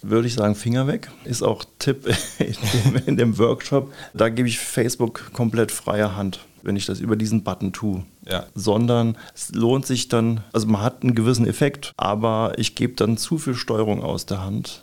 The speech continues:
Speaker 1: Dann lieber in den Werbemanager gehen, bisschen was einstellen und optimieren, dann hole ich deutlich mehr aus dem Budget heraus.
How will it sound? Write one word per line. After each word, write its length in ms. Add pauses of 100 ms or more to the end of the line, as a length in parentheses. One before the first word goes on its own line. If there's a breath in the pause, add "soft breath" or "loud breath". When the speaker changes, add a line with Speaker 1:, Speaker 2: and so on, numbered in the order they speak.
(140)
Speaker 1:
Dann 440
lieber 460
in 100
den 180
Werbemanager 760
gehen, 360 (200 loud breath)
bisschen 380
was 180
einstellen 640
und 120
optimieren, 760 (500 loud breath)
dann 380
hole 240
ich 220
deutlich 400
mehr 200
aus 140
dem 120
Budget 280
heraus. 480